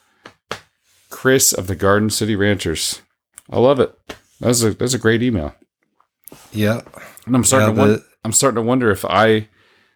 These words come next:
Speaker 1: picked up the reference of Green, Travis Greenway. Is it Greenway? Uh, f-, um,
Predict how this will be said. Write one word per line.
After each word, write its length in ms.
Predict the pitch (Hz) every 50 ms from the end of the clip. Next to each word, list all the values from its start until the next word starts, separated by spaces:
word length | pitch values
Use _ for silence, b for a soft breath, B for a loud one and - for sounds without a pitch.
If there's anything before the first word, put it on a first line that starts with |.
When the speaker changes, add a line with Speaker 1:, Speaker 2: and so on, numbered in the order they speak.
| _ _ _
Speaker 1:
picked 200 | 135 123 104 -
up 140 | 113 - -
the 120 | - 98
reference 400 | 87 104 104 98 - 101 92 -
of 180 | 110 95 87 87
Green, 260 | 98 131 147 147 147
Travis 540 | - - - 143 135 139 139 143 139 127 -
Greenway. 560 | 113 107 123 139 160 180 190 202 220 220 208
Is 100 | 135 110
it 40 | 113 -
Greenway? 440 | 117 120 135 139 147 151 156 151 - b b b b b b b b b b -
Uh, 760 | - 98 101 98 98 92 92 92 90 90 87 85 85 82 82 -
f-, 380 | - - - - - - - - _ _ _ _ _ _
um, 500 | 90 90 87 85 85 82 82 82 85 -